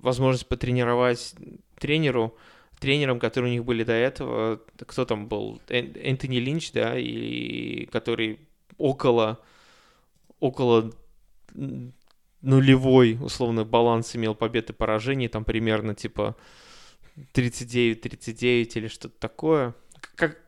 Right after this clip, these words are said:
как обычно, поправьте меня. <laughs> Э, то же самое было с Дином Спаносом. И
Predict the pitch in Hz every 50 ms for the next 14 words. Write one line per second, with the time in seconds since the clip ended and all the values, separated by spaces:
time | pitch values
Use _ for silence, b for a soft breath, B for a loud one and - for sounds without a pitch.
0 | _ _ - 151 - 139 131 131 147 143 - - 127 113 - 110 - - 123 120
1 | - - - 113 104 104 104 104 107 131 - - - - - - - - - -
2 | - - - - B B B B B B B B B B B B B B 131 131
3 | - - 127 120 117 113 113 113 110 110 113 - _ _ _ - 156 151 147 -
4 | - 165 147 143 135 127 120 117 120 127 123 117 113 113 110 110 - - - 123
5 | 127 139 135 123 120 117 - - - 135 139 139 131 120 - - 120 113 120 B
6 | B B B B B B B B B B 123 123 131 131 120 120